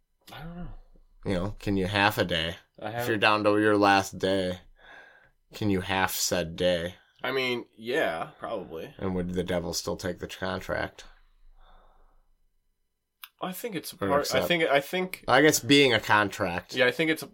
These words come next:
Speaker 1: I think,
Speaker 2: is a
Speaker 1: I
Speaker 2: term
Speaker 1: think
Speaker 2: you probably
Speaker 1: yeah,
Speaker 2: wouldn't be
Speaker 1: the
Speaker 2: able to
Speaker 1: Yeah, that's just a part of the contract as opposed to every time he uses it, he has to enter into one.
Speaker 2: Yeah.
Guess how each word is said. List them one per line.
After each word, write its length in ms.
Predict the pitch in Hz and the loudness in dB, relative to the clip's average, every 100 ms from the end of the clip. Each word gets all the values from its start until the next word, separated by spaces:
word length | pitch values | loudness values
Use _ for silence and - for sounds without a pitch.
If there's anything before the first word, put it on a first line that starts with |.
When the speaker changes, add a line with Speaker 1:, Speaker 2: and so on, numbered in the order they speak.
| 113 | -2
Speaker 1:
I 140 | 120 | -2
think, 200 | - 127 | 0 0
Speaker 2:
is 100 | 104 | 2
a 40 | 120 | 2
Speaker 1:
I 40 | |
Speaker 2:
term 100 | 117 101 | 4 4
Speaker 1:
think 140 | 98 | 2
Speaker 2:
you 80 | 95 | 0
probably 400 | 104 95 87 117 | -2 -2 0 0
Speaker 1:
yeah, 60 | |
Speaker 2:
wouldn't 40 | 107 | 0
be 40 | |
Speaker 1:
the 60 | 92 | 0
Speaker 2:
able 140 | 90 | 0
to 300 | 95 92 101 - | 0 0 -2 -2
Speaker 1:
Yeah, 140 | 113 107 | -2 0
that's 220 | 110 - | -2 -6
just 120 | - | -12
a 60 | - | -8
part 240 | 104 90 | -6 -6
of 40 | 76 | -10
the 60 | |
contract 580 | - - - - - - - | -14 -16 -16 -18 -18 -18 -18
as 100 | - | -18
opposed 380 | - 71 - - | -16 -16 -16 -18
to 320 | - - - _ _ - | -20 -18 -20 _ _ -14
every 200 | 107 98 | -10 -10
time 240 | - 120 | -12 -14
he 80 | 117 | -14
uses 380 | 123 - - _ | -14 -16 -18 _
it, 80 | - | -20
he 120 | 113 | -16
has 140 | 95 - | -16 -16
to 120 | - | -18
enter 260 | - - - | -18 -18 -20
into 260 | - - | -20 -20
one. 320 | - - 180 - _ 123 | -18 -18 -20 -20 _ -2
Speaker 2:
Yeah. 380 | 110 92 131 | 0 0 -4